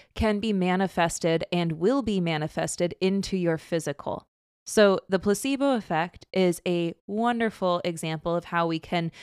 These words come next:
use our mind to help us get well,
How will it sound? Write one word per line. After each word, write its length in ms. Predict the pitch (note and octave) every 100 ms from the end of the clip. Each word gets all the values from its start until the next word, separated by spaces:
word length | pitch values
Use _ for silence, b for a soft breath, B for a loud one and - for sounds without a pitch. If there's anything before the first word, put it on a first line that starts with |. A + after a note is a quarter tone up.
| B B
use 300 | A#3 C#4+ -
our 200 | F#3 F3
mind 500 | D#3+ D3+ D#3 F3 F#3+ -
to 320 | - F3+ E3+ -
help 340 | - E4 -
us 220 | E3 D#3+
get 240 | - E3 D#3+
well, 420 | D#3 C#3 E3+